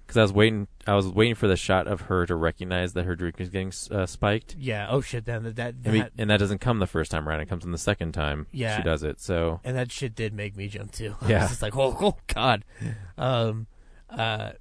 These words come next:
Speaker 2: yeah. And, um, but yeah, I mean, I don't know. I mean, I, I will applaud Drew Goddard for, for making a film that original and that unique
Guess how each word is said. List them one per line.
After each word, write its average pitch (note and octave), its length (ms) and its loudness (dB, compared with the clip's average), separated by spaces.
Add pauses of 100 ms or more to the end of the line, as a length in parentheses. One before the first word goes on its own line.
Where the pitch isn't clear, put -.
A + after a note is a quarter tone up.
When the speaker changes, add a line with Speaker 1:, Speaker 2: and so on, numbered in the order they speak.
(120)
Speaker 2:
yeah. D#3+ 360 2
And, B2+ 300 0
um, A2 440 -2 (1600)
but E3+ 200 -4
yeah, F#3+ 380 -2
I D3+ 120 -8
mean, E3+ 220 -8
I G3 100 -6
don't G#3 120 -4
know. C3+ 300 -2 (640)
I E3+ 40 -8
mean, F3 180 -2
I, E3+ 180 4 (100)
I F3 80 4
will G3 200 4
applaud D#3+ 420 0
Drew B2+ 180 -6
Goddard B2 400 -2
for, G#2+ 320 -6 (420)
for C#3+ 160 -4
making B2+ 480 -2
a G2+ 80 -2
film A#2+ 300 -2
that A#2 220 0
original A2 460 -2
and G#2+ 120 -4
that G#2+ 160 -4
unique G2+ 640 -8